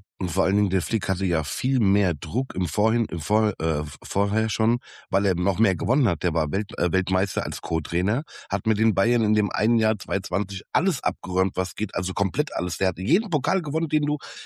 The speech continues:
mit einer Profimannschaft in einem Jahr gewinnen kannst. Dann kommt er dahin, spricht nicht mal die Sprache. Also ich glaube nicht, dass Flick schon Spanisch konnte. Äh, sorry, falls es falsch ist.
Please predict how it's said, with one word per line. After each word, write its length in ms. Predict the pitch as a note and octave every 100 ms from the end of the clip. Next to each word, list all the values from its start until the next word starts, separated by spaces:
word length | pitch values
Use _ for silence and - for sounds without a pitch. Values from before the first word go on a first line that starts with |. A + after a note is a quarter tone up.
| -
mit 140 | B2+
einer 160 | F2+ B2
Profimannschaft 640 | G2+ C#3+ C3 C3 D3+ C#3+
in 60 | B2+
einem 180 | - B2
Jahr 140 | A2 A2
gewinnen 320 | A2 F3 D3+
kannst. 380 | F#2+ A2+ D3 _ - - - - -
Dann 140 | - G#2+
kommt 240 | A#2 A#2
er 60 | A2
dahin, 240 | F#2+ D3
spricht 320 | - - D3 C#3+
nicht 140 | B2+
mal 100 | A#2
die 120 | G2
Sprache. 420 | - - G#2 C3+
Also 160 | G2+ F2+
ich 100 | -
glaube 240 | F2 F2+ G2+
nicht, 160 | -
dass 120 | F#2+
Flick 220 | - G#2+ -
schon 160 | F2+
Spanisch 400 | - - F#2+ F2+
konnte. 300 | - G#2 C#3
Äh, 1080 | C3+ F2+ F2+ F2 D#2 _ _ _ - D#2 D#2+ - - -
sorry, 260 | G#2+ A2
falls 220 | G2+ G2 F#2+
es 100 | -
falsch 280 | G2 A#2
ist. 180 | D3 C#3+